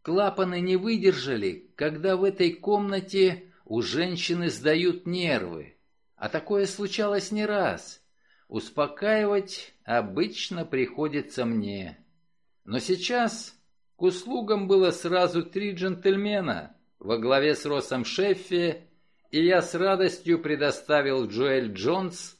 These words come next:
их попечению. Что касается Вульфа,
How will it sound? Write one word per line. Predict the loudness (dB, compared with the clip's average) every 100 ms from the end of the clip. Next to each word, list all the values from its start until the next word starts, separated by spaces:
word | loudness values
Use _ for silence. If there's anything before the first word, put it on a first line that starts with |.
| _ _ -2
их | -2 -2 -4
попечению. | -4 -4 -4 0 0 0 -4 -10 -14 -18 _ _ _ _ _ _ _ _
Что | -12 -8
касается | -6 -6 0 0 0 -2 -4
Вульфа, | -2 -4 -4 -6 -8 -8